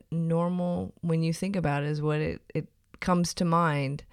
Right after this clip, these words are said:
I looked up the, the definition, and it was f-, so nondescript, it was just in one ear, out the other. It just didn't stick. So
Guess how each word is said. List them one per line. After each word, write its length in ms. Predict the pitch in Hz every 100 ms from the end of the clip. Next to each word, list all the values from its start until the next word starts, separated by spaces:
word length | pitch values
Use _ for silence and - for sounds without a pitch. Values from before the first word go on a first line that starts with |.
| - - - _ _ -
I 100 | 185
looked 240 | 214 208
up 160 | 202 -
the, 340 | 151 139 117
the 140 | 175 160
definition, 560 | 160 160 156 156 -
and 100 | 147
it 80 | 131
was 240 | 113 147 -
f-, 80 | 175
so 240 | - 185
nondescript, 800 | 180 160 156 147 - - 165 -
it 80 | 127
was 220 | 120 139
just 280 | - 139 -
in 240 | - 156
one 180 | 143 143
ear, 160 | 143 139
out 240 | 127 147
the 140 | 147 143
other. 240 | 135 123
It 100 | -
just 220 | - -
didn't 240 | 165 147 123
stick. 520 | - 156 127 - -
So 560 | - - 160 135 131